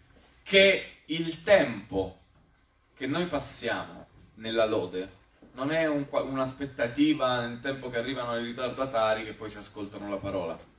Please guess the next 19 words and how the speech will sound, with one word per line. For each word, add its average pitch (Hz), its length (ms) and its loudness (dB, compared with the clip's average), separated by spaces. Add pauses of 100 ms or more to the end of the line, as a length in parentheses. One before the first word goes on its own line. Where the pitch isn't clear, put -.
(640)
Non 113 200 -2
è 135 120 6
un 120 180 0
optional, 120 720 -2
è 113 60 0
un 110 260 -8
tempo 143 640 2
consacrato 127 800 -4
al 90 80 -6
Signore. - 640 -10 (480)
Tutta 180 320 2
la 160 100 8
celebrazione 147 680 0
potrebbe 127 360 -4
essere 123 280 -6
solo 143 240 -4
fatta 127 280 -8
di 107 120 -8
lode, 90 380 -4